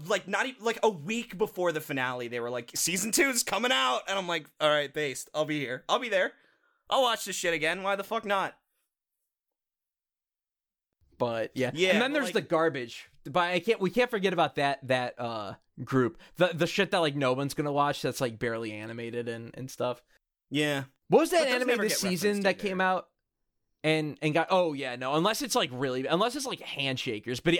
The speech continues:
Speaker 2: I rarely see Handshaker shit.
Speaker 1: No, no
Speaker 2: Um,
Speaker 1: one talks about Handshakers.
Speaker 2: God. No one talks about Fuka, dude. Thank God. Do you know what Fu-,
Speaker 1: Yeah.
Speaker 2: do you know Fuka?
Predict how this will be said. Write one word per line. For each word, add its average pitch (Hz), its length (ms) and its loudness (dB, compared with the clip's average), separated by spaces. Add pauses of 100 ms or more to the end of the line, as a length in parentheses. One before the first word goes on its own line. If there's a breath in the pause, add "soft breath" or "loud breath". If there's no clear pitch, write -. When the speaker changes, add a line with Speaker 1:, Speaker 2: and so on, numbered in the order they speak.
Speaker 2:
I 175 180 0
rarely 123 460 -8
see 120 180 -12
Handshaker 113 500 -12
shit. 98 300 -6 (500 soft breath)
Speaker 1:
No, 151 340 2
no 156 40 0
Speaker 2:
Um, 170 60 0
Speaker 1:
one 180 100 -2
talks 156 200 -4
about 110 160 -6
Handshakers. 95 680 -12 (760)
Speaker 2:
God. - 100 2 (720 soft breath)
No 208 80 6
one 233 100 4
talks 247 180 2
about 208 220 -2
Fuka, 143 300 -2
dude. 120 240 -6
Thank 127 200 -6
God. 117 340 -8 (2250)
Do 151 100 6
you 285 80 8
know 294 140 4
what 269 140 4
Fu-, 277 120 -8
Speaker 1:
Yeah. 214 80 -4
Speaker 2:
do 151 140 -8
you 240 60 -4
know 226 220 0
Fuka? 240 420 -4